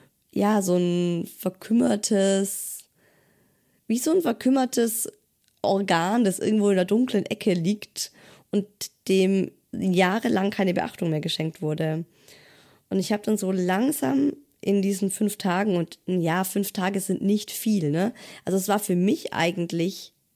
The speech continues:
richtig viel. Und ich hatte wahnsinnigen Respekt davor und ich lag jede Nacht im Bett und hatte Probleme, abends einzuschlafen,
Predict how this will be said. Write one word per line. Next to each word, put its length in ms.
richtig 540
viel. 400
Und 100
ich 100
hatte 220
wahnsinnigen 440
Respekt 440
davor 260
und 60
ich 140
lag 180
jede 400
Nacht 340
im 220
Bett 300
und 180
hatte 220
Probleme, 640
abends 320
einzuschlafen, 960